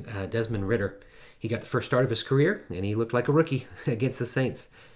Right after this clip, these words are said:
in that, uh, ruckus home stadium of the, of the Saints.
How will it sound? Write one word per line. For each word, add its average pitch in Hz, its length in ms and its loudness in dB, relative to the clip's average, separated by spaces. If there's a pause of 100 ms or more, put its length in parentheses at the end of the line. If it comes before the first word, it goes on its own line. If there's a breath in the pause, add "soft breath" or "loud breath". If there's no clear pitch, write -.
(200 loud breath)
in 101 240 -8
that, 95 240 -4
uh, 87 160 -6
ruckus 110 520 -2
home 120 240 0
stadium 110 520 0
of 98 120 0
the, 104 260 -4
of 107 80 -6
the 98 80 -4
Saints. - 440 -2